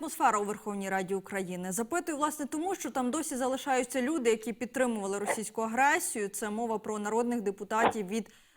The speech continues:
забороненої вже в Україні партії О П З Ж. Чи впливають вони якось на ті рішення, які зараз приймаються?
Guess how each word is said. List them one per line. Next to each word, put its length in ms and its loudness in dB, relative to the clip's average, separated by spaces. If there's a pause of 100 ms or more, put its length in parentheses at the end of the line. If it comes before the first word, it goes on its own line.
забороненої 680 2
вже 140 -2
в 100 -4
Україні 460 0
партії 600 2
О 80 -2
П 180 -2
З 160 0
Ж. 440 2
Чи 120 -2
впливають 540 2
вони 200 -2
якось 480 -4
на 80 -4
ті 180 -4
рішення, 420 -4
які 180 -4
зараз 240 -4
приймаються? 680 -6